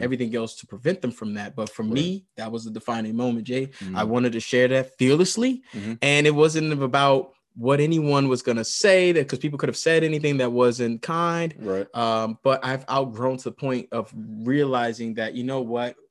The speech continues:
Speaker 2: my journey of addressing fear my way,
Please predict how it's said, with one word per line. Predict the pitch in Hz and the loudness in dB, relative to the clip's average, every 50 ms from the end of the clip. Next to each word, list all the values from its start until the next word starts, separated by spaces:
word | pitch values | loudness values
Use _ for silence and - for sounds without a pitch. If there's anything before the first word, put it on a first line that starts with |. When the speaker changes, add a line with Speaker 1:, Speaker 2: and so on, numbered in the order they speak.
| _ _ _ | _ _ _
Speaker 2:
my | 113 113 127 151 180 196 | -4 -2 0 0 0 -2
journey | 156 131 135 156 151 151 147 143 143 143 143 143 - _ _ _ - | -4 -4 -2 -2 -2 -2 -4 -4 -6 -6 -8 -12 -14 _ _ _ -20
of | 113 - _ _ _ - | -20 -20 _ _ _ -6
addressing | 123 113 110 127 143 151 - - 139 131 127 - _ | -6 -4 -4 -4 -4 -4 -4 -6 -6 -8 -8 -8 _
fear | - 175 165 151 147 139 131 131 131 - _ _ - | -6 -4 -4 -2 -2 -4 -4 -6 -10 -16 _ _ -6
my | 127 139 147 156 | -2 -2 -2 -2
way, | 160 143 131 120 117 113 113 110 113 | -2 -2 -2 -4 -4 -6 -8 -10 -14